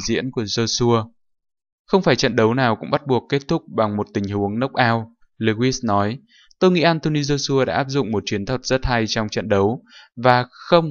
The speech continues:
anh ta đã không để bị dính vào các đòn bẫy từ đối thủ Ruiz. Trận đấu này đã giúp anh ta tích lũy được rất nhiều kinh nghiệm chiến đấu cho sau này.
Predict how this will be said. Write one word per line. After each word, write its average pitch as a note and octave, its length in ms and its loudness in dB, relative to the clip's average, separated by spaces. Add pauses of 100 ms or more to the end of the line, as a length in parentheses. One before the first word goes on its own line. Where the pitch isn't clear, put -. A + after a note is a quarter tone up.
(180)
anh C#3 160 -2
ta C3+ 200 2
đã A#2 140 -2
không D3 260 -2
để A#2 160 4
bị G2 180 -4
dính A2 300 -2
vào C3 120 -2
các B2 160 -6
đòn A2 240 0
bẫy A2+ 300 0
từ A#2 160 -2
đối G2+ 180 0
thủ G2 320 -2
Ruiz. B2 240 0 (1000)
Trận A#2+ 180 2
đấu A2 140 8
này B2 280 4
đã G2+ 100 4
giúp D#3 200 0
anh C#3+ 180 -2
ta C#3+ 180 2
tích D#3+ 220 -4
lũy D3+ 240 -2
được D3 140 -2
rất C#3+ 180 -6
nhiều C3+ 200 -2
kinh A#2+ 180 -2
nghiệm A#2+ 260 0
chiến G#2+ 180 -4
đấu G#2 220 2
cho B2+ 140 -4
sau A#2+ 180 -4
này. G#2 340 -2